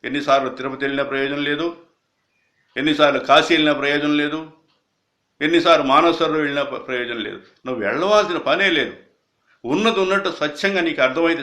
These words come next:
చాలు, నువ్వు ఎక్కడికి వెళ్ళాల్సిన పని లేదు. ఎందుకని? అంతటా ఉన్నది నువ్వే. అంతటా అంటే ఒక ప్రదేశం, ఒక సెంటీమీటర్ అంటే అది కూడా అంటానికి అవకాశం లేదు.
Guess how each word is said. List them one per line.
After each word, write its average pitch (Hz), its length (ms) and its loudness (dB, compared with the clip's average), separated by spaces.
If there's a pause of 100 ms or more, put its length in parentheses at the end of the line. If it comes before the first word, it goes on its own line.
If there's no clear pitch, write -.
చాలు, 123 160 4
నువ్వు 123 160 -2
ఎక్కడికి 165 260 -4
వెళ్ళాల్సిన 139 420 2
పని 123 200 -6
లేదు. 117 100 -8
ఎందుకని? 156 440 -2 (180)
అంతటా 160 380 2
ఉన్నది 147 320 0
నువ్వే. 131 640 -2 (1300)
అంతటా 156 600 4 (160)
అంటే 143 180 -2
ఒక 127 380 -2
ప్రదేశం, 165 360 0
ఒక 151 180 -4
సెంటీమీటర్ 175 720 -4 (180)
అంటే 139 480 -6
అది 131 160 0
కూడా 208 240 6
అంటానికి 185 340 4
అవకాశం 165 400 2
లేదు. 123 240 -4